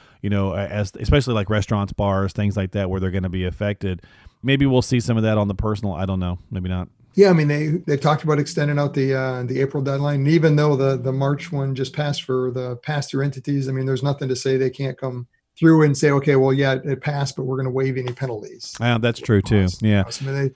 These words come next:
Speaker 2: they can always change the rules on the fly.
Speaker 1: Yeah,
Speaker 2: Um,
Speaker 1: well, a
Speaker 2: but
Speaker 1: lot
Speaker 2: yeah,
Speaker 1: of
Speaker 2: so
Speaker 1: the
Speaker 2: f-, we're now, we're still planning on April fifteenth, but
Speaker 1: Yeah.
Speaker 2: who knows?
Speaker 1: Who knows?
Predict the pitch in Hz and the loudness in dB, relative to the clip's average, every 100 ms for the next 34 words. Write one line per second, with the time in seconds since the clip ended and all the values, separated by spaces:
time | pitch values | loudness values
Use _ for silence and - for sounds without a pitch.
0 | - 160 170 170 151 - 156 156 127 135 | 0 4 6 6 4 2 2 2 2 2
1 | 147 143 131 123 139 131 - 127 117 120 | 4 4 2 0 -4 -4 -4 -4 -4 -8
2 | 120 - - 107 107 101 95 120 147 139 | -12 -14 -2 0 2 2 0 2 2 4
3 | 147 196 151 160 143 - 165 139 156 165 | 6 6 6 4 0 -4 -6 0 2 4
4 | 165 151 151 147 147 151 143 143 147 135 | 4 4 2 0 0 2 2 2 0 0
5 | 147 - 156 131 123 110 104 135 131 117 | -2 -2 -2 -2 -4 -2 0 0 0 -4
6 | - - 107 104 104 | -10 -4 -2 2 0